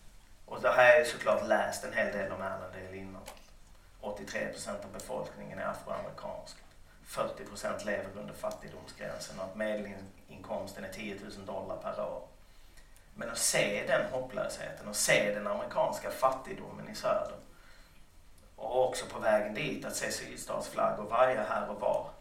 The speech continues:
Plötsligt blir inte slaveriet någonting förpassat i Hollywoodfilmer och gamla historieböcker. Utan slaveriet och arvet efter slaveriet är i allra högsta grad synligt.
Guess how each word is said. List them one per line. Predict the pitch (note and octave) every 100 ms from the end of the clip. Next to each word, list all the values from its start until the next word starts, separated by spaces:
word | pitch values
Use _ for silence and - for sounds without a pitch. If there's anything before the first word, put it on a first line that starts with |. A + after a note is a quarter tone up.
| - - - - - -
Plötsligt | C#3+ - - G#3+ G#2+
blir | A#2 C3+
inte | - -
slaveriet | - B2 A#2 - C#3 A#2+ G2+ -
någonting | A#2+ A2+ G#2+ A#2 G#2+ G#2
förpassat | A2 - - - - -
i |
Hollywoodfilmer | G2 A2+ - G#2 G#2 - A2+ G2+ F#2+ G2 G2+
och | G#2+
gamla | G#2 - -
historieböcker. | G#2 - A2+ A2+ - - - - - - - - - - -
Utan | -
slaveriet | - B2+ A#2+ A#2+ C3+ A#2 A2 G#2
och | -
arvet | - D3 - - D3+ -
efter | - -
slaveriet | - - - G#2 G#2 - - - - - - - - - - -
är | -
i | - -
allra | - - - A#2
högsta | - - - G#2+
grad | G#2+ A2 - -
synligt. | - - B2+ C3+ C3+ - -